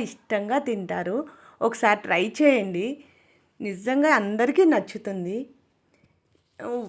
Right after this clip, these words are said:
తర్వాత ఉల్లిపాయలు, టమోటా, పచ్చిమిర్చి, కొత్తిమీర, కరివేపాకు, పోపు గింజలు అన్నీ రెడీగా పెట్టుకొని,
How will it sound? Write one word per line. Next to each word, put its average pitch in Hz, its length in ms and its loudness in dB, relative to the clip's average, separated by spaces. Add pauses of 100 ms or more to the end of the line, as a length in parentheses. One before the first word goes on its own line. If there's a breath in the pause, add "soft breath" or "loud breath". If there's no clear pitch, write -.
(340)
తర్వాత 202 400 0 (680 loud breath)
ఉల్లిపాయలు, 185 580 -2 (520 loud breath)
టమోటా, 196 540 -2 (540 soft breath)
పచ్చిమిర్చి, 202 640 -6 (460 loud breath)
కొత్తిమీర, 190 500 -4 (440)
కరివేపాకు, 214 680 -2 (280)
పోపు 339 300 2
గింజలు 180 360 -6 (540 soft breath)
అన్నీ 247 240 0 (100)
రెడీగా 202 360 0 (100)
పెట్టుకొని, 196 480 -6